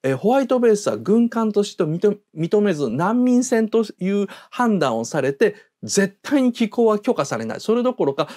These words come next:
宇宙空間に留め置かれたまま、えー、検閲が行われるということになる。そうすれば、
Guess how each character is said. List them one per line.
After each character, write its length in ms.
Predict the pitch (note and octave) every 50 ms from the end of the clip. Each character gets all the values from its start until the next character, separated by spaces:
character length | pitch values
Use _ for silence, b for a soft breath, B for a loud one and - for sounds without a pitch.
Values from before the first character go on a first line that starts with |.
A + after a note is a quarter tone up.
| B B B
宇 100 | - E3
宙 240 | - - C4 C4 B3
空 180 | A#3+ D4+ D4
間 120 | - F#3 C3+
に 100 | B2 A#2+
留 240 | - - G3 G#3 A#3
め 60 | A#3
置 140 | G#3+ G#3 -
か 100 | A3+ A3
れ 100 | G#3 G3+
た 160 | - F#3+ E3
ま 280 | F3+ A3 B2 D3 E3
ま、 220 | F#3+ A#3 B3+ B3 A#3+ B B B B B B
え 180 | - C#3 C3+
ー、 100 | C3 C3
検 260 | - - G#3+ G3 F#3+ F#3
閲 200 | F#3 - - E3
が 80 | E3
行 200 | D#3 D3 - E3+
わ 160 | E3 E3 D#3
れ 100 | D3 D3+
る 100 | C#3 C3+
と 100 | C#3 B2
い 20 | A#2
う 40 | A#2
こ 60 | F#3
と 120 | - G3+
に 80 | D#3 -
な 60 | G#2
る。 100 | - -
そ 200 | - - - C4+
う 20 | C#4+
す 100 | - F4
れ 120 | E4+ D#4
ば、 260 | A#3 A#3 A3+ G3+ G#3